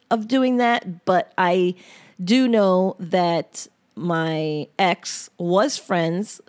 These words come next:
with a few of my friends on Facebook, and a few of them, out of, you know, loyalty to me, removed him as a friend as, you know, as soon as we were basically breaking up,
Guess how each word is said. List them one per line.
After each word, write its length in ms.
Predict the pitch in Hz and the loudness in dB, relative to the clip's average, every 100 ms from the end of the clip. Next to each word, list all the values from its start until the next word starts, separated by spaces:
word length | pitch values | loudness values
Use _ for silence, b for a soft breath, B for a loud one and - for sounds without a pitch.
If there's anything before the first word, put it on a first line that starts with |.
| _ _ | _ _
with 220 | 190 180 180 | -4 -2 -2
a 60 | |
few 460 | 175 185 185 180 - | -4 0 2 0 0
of 220 | 170 160 | -4 -4
my 180 | 165 156 | -4 -4
friends 320 | - 160 156 | -4 -6 -4
on 160 | 156 147 | -4 -6
Facebook, 560 | - 143 - 143 - - B B B - | -6 -8 -6 -8 -8 -14 B B B -6
and 320 | 165 160 160 _ _ | -4 -4 -8 _ _
a 60 | 233 | -6
few 240 | - 294 | -2 -2
of 80 | 240 | 2
them, 240 | 208 190 - | 2 2 0
out 240 | 170 175 180 | 0 2 2
of, 320 | 170 156 - | 2 -2 -6
you 100 | 190 | -2
know, 80 | 175 | 2
loyalty 500 | 165 175 180 170 170 | 4 4 2 2 -2
to 120 | 165 165 | -4 -4
me, 340 | 160 160 - _ | -2 -4 -6 _
removed 480 | 170 165 170 185 170 | -4 0 2 2 0
him 140 | 175 160 | -4 -2
as 160 | 160 | -4
a 40 | - | -6
friend 280 | 165 165 | -6 -4
as, 340 | 151 - - - _ | -4 -6 -14 -20 _
you 100 | 175 | -10
know, 300 | 147 107 185 b b b b b b b b b _ _ _ _ _ _ - | -8 -10 -12 b b b b b b b b b _ _ _ _ _ _ -4
as 160 | 156 | -4
soon 360 | - - 180 175 | -2 0 0 0
as 340 | 156 143 - - _ _ | -2 -4 -8 -18 _ _
we 140 | 175 | -2
were 100 | 160 | 0
basically 560 | 147 170 156 - - 151 | 0 -2 -2 -6 -4 -6
breaking 440 | 139 165 160 160 | 0 -2 0 -2
up, 260 | 196 180 | 0 0